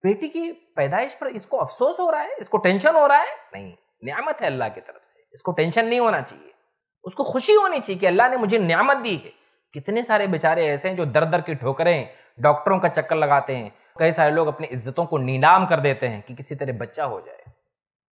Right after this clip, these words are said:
नहीं होते उनको बच्चे। तो लड़के की पैदाइश पर खुशी और बेटी की पैदाइश पर नाराजगी,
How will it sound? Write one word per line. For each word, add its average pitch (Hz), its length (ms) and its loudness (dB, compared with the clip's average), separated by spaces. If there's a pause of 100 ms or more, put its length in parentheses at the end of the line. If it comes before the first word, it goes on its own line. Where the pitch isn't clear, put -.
(440)
नहीं 208 160 -2
होते 220 180 -6
उनको 185 220 -8
बच्चे। - 300 -20 (1700)
तो 170 60 -4
लड़के 165 340 2
की 180 140 -2
पैदाइश 170 400 4
पर 160 160 -2
खुशी 160 680 -8
और 147 140 0
बेटी 170 420 -4
की 185 120 -4
पैदाइश 170 420 4
पर 165 140 -2
नाराजगी, 156 720 2